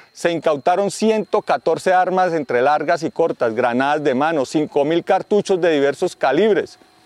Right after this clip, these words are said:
Por otro lado, hemos atacado el flagelo del narcotráfico, e incautado más de una tonelada de clorhidrato de cocaína y cerca de dos toneladas de marihuana,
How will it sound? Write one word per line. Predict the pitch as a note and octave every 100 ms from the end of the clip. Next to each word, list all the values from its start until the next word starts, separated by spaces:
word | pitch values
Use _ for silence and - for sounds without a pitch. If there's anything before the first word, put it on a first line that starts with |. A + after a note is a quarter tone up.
| _ _ _ _ _
Por | A#2+ C3+
otro | D3 F#3
lado, | F#3 F3 F3 - _ -
hemos | E3+ G3+ A3+ - -
atacado | E3+ - B2+ G3+ G#3+ F3
el | B2+
flagelo | C#3 B2+ C#3+ D#3 E3 - _ -
del | D3 C#3+
narcotráfico, | D3 C3 B2+ B2+ D#3+ F3+ E3+ F3
e | D3+
incautado | B2+ A#2 A2 D3 D#3+ E3
más | D#3 D#3+
de | E3
una | F3+ F3
tonelada | - C#3+ B2 B2+ D3 E3
de | - _ _ _ _ _ _ _ -
clorhidrato | D3 C#3+ C#3 D3+ F3
de | D#3+
cocaína | C#3+ B2+ B2 D3 D#3 - - - _
y | F3 D#3+
cerca | G3+ G3+ - G#3
de | F#3 D#3+
dos | G3+ G3+
toneladas | G#3+ G3 D3+ D#3 E3+
de | E3+
marihuana, | D#3+ B2+ C3 D#3+ B2+